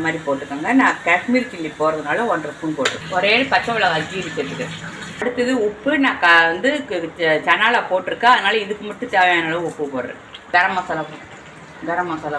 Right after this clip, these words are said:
போட்டுருவா. கரம் மசாலா நம்ம ஒரு, ஒரு ஸ்பூன் ஃபுல்லாக போட்டுக்கிறோம். இப்போ வேக வச்ச சன்னாவை தண்ணியோடய சேர்த்துக்கலாம். தண்ணி கொஞ்சமா வைங்க, இல்லைன்னா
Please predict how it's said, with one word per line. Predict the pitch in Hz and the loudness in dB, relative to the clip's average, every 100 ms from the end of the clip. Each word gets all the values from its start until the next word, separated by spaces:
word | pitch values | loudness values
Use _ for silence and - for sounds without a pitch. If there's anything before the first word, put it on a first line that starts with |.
| 135 | -8
போட்டுருவா. | 135 151 175 170 - - 254 - - - - | -8 -2 0 0 -2 -12 -12 -12 -16 -6 2
கரம் | 196 233 240 | 2 2 0
மசாலா | - 175 165 208 285 - - 175 | -2 0 2 2 0 -6 -10 -6
நம்ம | 180 180 175 | -2 0 0
ஒரு, | 180 254 185 | 2 2 4
ஒரு | 180 - | 2 0
ஸ்பூன் | 208 208 196 | -8 -8 -8
ஃபுல்லாக | 175 165 160 | -4 -2 -2
போட்டுக்கிறோம். | 156 - 143 165 254 - - - - - - - - - - - - - - - - - | -6 -8 -6 -4 -4 -8 -12 -12 -14 -16 -16 -16 -16 -16 -16 -16 -18 -18 -20 -20 -18 -12
இப்போ | - 247 349 - - - | 0 4 4 0 -14 0
வேக | 185 220 226 | 4 4 2
வச்ச | 214 185 165 | -2 -4 -4
சன்னாவை | 190 190 196 196 277 254 165 | -6 -2 2 2 0 -2 -4
தண்ணியோடய | 175 185 165 165 - | -2 -2 0 -2 -4
சேர்த்துக்கலாம். | 165 - - 113 107 - - - | -8 -8 -6 -4 -4 -6 -14 -2
தண்ணி | 220 247 294 226 | 2 2 2 0
கொஞ்சமா | 202 220 233 214 | 0 0 2 2
வைங்க, | 170 - 208 - 226 | 2 2 2 0 0
இல்லைன்னா | 220 240 254 | -2 0 2